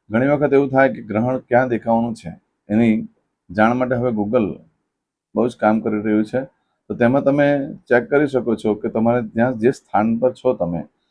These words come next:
ત્યાં કેટલા વાગે દેખાવાનું છે, ક્યાં દેખાવાનું છે કે નથી દેખાવાનું,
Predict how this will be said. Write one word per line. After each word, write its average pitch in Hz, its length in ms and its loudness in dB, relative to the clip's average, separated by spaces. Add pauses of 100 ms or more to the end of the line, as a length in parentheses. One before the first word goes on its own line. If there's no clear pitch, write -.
(180)
ત્યાં 117 140 0
કેટલા 113 300 2
વાગે 123 220 2
દેખાવાનું 117 480 -2
છે, 117 140 -12 (420)
ક્યાં 110 120 0
દેખાવાનું 113 460 0
છે 131 100 -6
કે 143 100 -4
નથી 139 220 0
દેખાવાનું, 98 560 -4